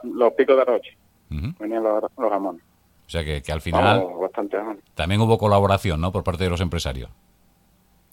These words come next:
Speaker 1: Sí, hubo bastantes empresas colaboradoras con este evento,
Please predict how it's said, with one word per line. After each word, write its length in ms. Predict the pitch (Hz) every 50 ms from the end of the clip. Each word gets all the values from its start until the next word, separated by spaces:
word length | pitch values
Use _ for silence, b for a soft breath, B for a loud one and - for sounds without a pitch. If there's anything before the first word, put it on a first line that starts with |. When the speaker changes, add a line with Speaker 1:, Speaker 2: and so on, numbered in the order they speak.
| _ _ -
Speaker 1:
Sí, 320 | - 123 131 127 117 107 104
hubo 240 | 120 123 127 127
bastantes 420 | 127 127 - - 139 127 - 135 131
empresas 800 | 127 123 - 127 - 135 131 131 127 127 123 123 120 123 120
colaboradoras 760 | - - 123 117 117 110 120 117 113 - 147 151 135 113 110 107
con 140 | 117 117
este 160 | 117 104 - 123
evento, 420 | 123 135 135 127 - 101 92